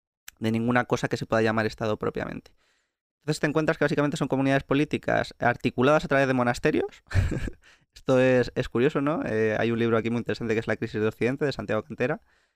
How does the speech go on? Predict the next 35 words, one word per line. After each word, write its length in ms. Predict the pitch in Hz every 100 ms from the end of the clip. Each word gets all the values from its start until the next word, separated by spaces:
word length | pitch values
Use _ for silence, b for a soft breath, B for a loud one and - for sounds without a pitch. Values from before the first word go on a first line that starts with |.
| _ _ -
y, 280 | 123 120 -
y 80 |
te 120 | 120 123
das 100 | -
cuenta 200 | 165 156
de 120 | 131
que 100 | 120
Europa 320 | 120 147 160
literalmente 380 | 151 139 143 143
está 160 | 139
fundada 260 | 131 139 170
sobre 200 | 175 117
monasterios. 440 | 117 113 - - - _ _ _ _ _ _ _ -
Entonces, 340 | 123 143 - -
ese 220 | 160 185
es 100 | 165
el 100 | 147
orden 200 | 143 139
político 360 | 139 135 135 135
de 60 |
la 80 | 127
cristiandad, 420 | 127 - 143 311 - _ _ _
y 120 | -
que 120 | 113 117
luego, 240 | 120 131
pues, 140 | 143
se 100 | -
encuentra 360 | 110 - 123 151
con 140 | -
estos 200 | 117 -
enfrentamientos 880 | 117 - 113 120 131 139 165 170 - -
entre 480 | 127 123 104 107 107
el 140 | -
Sacro 300 | 101 110 -
Imperio, 440 | 110 - 113 113